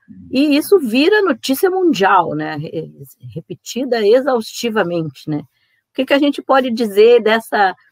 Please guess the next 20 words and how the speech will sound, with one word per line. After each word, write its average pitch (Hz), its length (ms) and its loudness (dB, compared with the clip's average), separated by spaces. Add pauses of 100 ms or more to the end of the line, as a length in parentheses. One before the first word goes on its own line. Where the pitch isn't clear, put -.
(380)
mudança, 220 680 2
né, 196 160 0
de 190 180 -10
tratamento, 202 1040 -2
é, 156 240 -4 (300)
enfim, 185 400 -6
das 165 240 -2
vozes, 175 800 2
né, 165 320 -10 (180)
dominantes, 180 800 -4 (400)
é, 165 100 -6
no 175 160 -6
planeta 160 640 0
com 190 140 -8
relação 175 520 -2
a 160 60 0
esses - 220 -8
países 165 440 -4
do 170 120 -12
Caribe, 139 580 -6